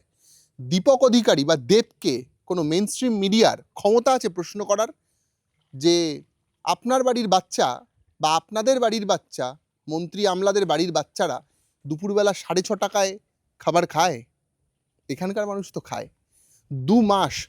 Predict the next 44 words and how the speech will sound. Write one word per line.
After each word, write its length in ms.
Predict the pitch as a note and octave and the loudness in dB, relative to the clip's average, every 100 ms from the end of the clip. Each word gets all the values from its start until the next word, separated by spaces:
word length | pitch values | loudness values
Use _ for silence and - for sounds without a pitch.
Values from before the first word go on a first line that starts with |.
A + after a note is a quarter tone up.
| _ | _
স্কুল 360 | - - F#3 E3+ | -20 -2 0 2
বন্ধ। 480 | C#3 C3+ B2+ A#2+ A#2 _ _ _ _ | 2 0 -2 -6 -10 _ _ _ _
দীপক 340 | C3+ D#3+ A#3 A#3+ | -6 2 4 6
অধিকারী 500 | A3 A3 A#3+ A#3 A#3 | 4 4 4 4 2
বা 140 | F#3+ | 0
তৃণমূলের 600 | - F#3 G#3+ A3 A3+ A3+ | 0 2 2 4 4 2
কিংবা 280 | - F#3 F#3+ | -2 -6 -2
বিজেপির 540 | E3+ E3 G#3 F3+ D3 - _ _ - | -2 0 0 0 -4 -6 _ _ 0
কোনো 120 | F#3+ | 2
নেতার 360 | D#3+ D#3+ G#3+ | 2 4 4
বাড়ির 240 | G#3 G#3+ G3+ | 4 2 2
বাচ্চারা 520 | C#3+ - A3+ E3+ A2+ _ _ _ C3+ | 2 2 0 0 -2 _ _ _ -4
দু 100 | F3 | -2
মাস 300 | G#3 G#3 - | -2 -4 -6
যদি 200 | G3+ A3+ | -6 -6
স্কুলে 340 | - G3 G#3 | -4 0 2
না 240 | F3+ D#3+ | 4 4
যেত, 340 | F#3 A3+ D3+ B2 - _ _ _ - | 4 2 -2 -6 -10 _ _ _ -6
আনন্দবাজার 540 | D3 F3 G3 G3+ G#3 | -2 0 2 4 2
পত্রিকা 460 | G#3+ G#3 A3 G#3+ A3 | -2 -8 -6 -2 0
বা 100 | G3+ | 2
এবিপি 300 | F3 F#3 G#3 | 0 0 0
আনন্দে 300 | G3+ G#3+ G3+ | -2 -2 -2
হেডলাইন 400 | D#3 D3+ F#3 F3 | 0 0 0 0
হতো। 240 | A2+ - - _ _ _ _ _ - | -6 -14 -20 _ _ _ _ _ -14
এখানে 220 | D#3+ F#3 | -10 -6
দু 160 | D3+ | -4
মাস 220 | E3+ G3 G3 | 0 0 0
বাচ্চারা 340 | F#3 - G#3+ | -2 -2 -6
স্কুলে 280 | - F3+ F#3 | -2 2 2
যায় 180 | F3+ C#3 | 2 2
না, 80 | |
আড়াই 220 | C3 D#3 F3 | 2 2 0
মাস 160 | F#3+ | -2
বাচ্চারা 360 | E3+ E3 - F#3 | -4 -4 -6 -10
স্কুলে 280 | - E3 F#3 | -6 -2 0
যায় 180 | E3 | 0
না, 100 | C3 | -2
দুপুরবেলা 520 | B2 C#3 F3 F3+ G3 F3 | -6 -8 -8 -4 0 0
মিড 220 | D3 D#3 | -2 2
ডে 100 | F3 | 0
মিল 240 | D3 G3 | 2 -4
পায় 220 | E3+ C#3 | 0 0
না। 180 | A#2 A2 | -2 -12